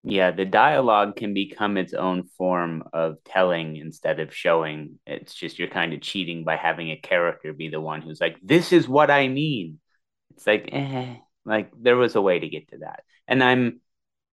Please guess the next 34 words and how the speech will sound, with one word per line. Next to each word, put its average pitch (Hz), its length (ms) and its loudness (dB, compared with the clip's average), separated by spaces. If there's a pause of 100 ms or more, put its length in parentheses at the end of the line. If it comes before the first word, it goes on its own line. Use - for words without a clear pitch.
(640)
I'm 123 240 2
with 131 260 6
you 82 240 -8 (180)
in 92 460 -2
that. 95 280 2 (1200)
Well, 110 180 6
I, 120 360 4 (280)
I 113 160 0
am 123 200 2
a - 40 2
hyper - 580 -4
minimalist 87 760 -6 (180)
when 87 220 -6
it 80 140 -8
comes 87 580 -6
to 87 120 -10
writing. 78 460 -6
And 92 140 -2
I 87 140 0
say 95 220 2
that 82 180 0
as 80 120 -4
someone 82 300 -8
who 82 80 -8
can 82 180 -14
write 85 240 0
a 85 60 -4
two 82 240 -12
hundred 82 260 -8
thousand 78 400 -2
word 78 220 -8
novel, 78 340 -4
but 80 160 -2
I, 80 240 -2